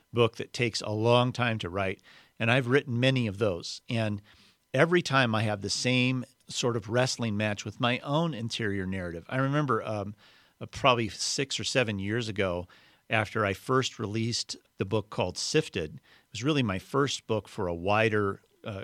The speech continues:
Christian audience, not just for a ministry audience, but for anybody. And so there was a lot of excitement and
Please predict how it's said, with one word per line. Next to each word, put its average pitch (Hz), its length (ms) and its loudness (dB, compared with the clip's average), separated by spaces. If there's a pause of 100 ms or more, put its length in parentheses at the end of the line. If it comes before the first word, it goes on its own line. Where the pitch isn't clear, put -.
Christian 110 380 -6
audience, 95 420 -6
not 107 200 -6
just 107 220 -6
for - 120 -8
a 85 40 -8
ministry 104 500 -2
audience, 87 420 -10
but - 180 -6
for - 200 -12
anybody. 90 540 -6 (460)
And 117 380 -2
so 127 180 4
there 135 140 6
was 135 140 4
a 104 40 0
lot 117 560 6
of 98 140 -10
excitement 131 920 2
and 90 440 -6